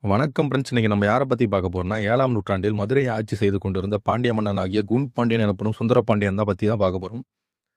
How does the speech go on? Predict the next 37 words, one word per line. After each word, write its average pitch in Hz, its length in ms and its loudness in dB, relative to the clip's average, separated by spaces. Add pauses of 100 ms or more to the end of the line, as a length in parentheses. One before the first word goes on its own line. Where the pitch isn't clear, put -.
(260)
ஏழாம் 156 300 0
நூற்றாண்டில் 135 340 2
வந்து 104 220 -2
சமண 139 340 -2
மதம் 117 220 0
வந்து 107 180 -2
அதிக 123 280 0
அளவு 131 140 0
இந்தியா 127 220 0
முழுவதும் 120 360 0
பரவி 120 240 0
கொண்டிருந்தது. 98 560 -2 (760)
இந்த 135 240 0
சமயத்துல 127 360 2
பல்வேறு 143 540 2
மன்னர்கள் 127 380 0
வந்து 104 220 -2
அதன் 110 160 0
மேல் 117 180 0
பற்று 110 260 -2
கொண்டு 104 240 -2
சமண 120 320 0
மதத்துக்கு 110 380 0
மாறினாங்க. 98 480 0 (380)
அப்படி 127 460 0
சைவ 139 340 0
மதத்துல 139 340 0
இருந்து 123 200 -2
சமண 131 320 -2
மதத்துக்கு 123 380 2
மாறின 110 420 2
one 110 220 2
of 113 100 2
the 110 200 2
king 120 260 2
தான் 113 140 4
வந்து 101 240 0